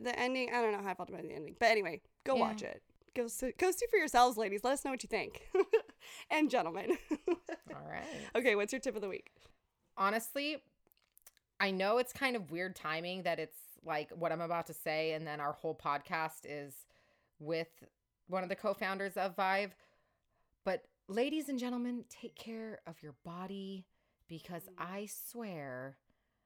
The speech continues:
Speaker 2: I am breaking down at a rapid <laughs> pace.
Speaker 1: You're, you, <laughs> you've been working your butt off.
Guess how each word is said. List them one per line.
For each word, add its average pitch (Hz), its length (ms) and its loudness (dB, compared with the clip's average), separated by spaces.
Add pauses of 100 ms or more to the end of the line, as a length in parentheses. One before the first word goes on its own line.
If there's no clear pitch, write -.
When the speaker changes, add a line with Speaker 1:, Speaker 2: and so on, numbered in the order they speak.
(340)
Speaker 2:
I 170 540 0
am 156 200 -8
breaking 143 720 -10
down 127 420 -6
at 131 100 -4
a 131 60 -4
rapid 123 420 -6
<laughs> - 160 -10
pace. 156 300 -6
Speaker 1:
You're, 269 360 4
you, 247 260 0 (560)
<laughs> - 540 -18
you've 330 140 4
been 494 140 6
working 381 220 4
your 311 80 2
butt 233 160 6
off. - 260 0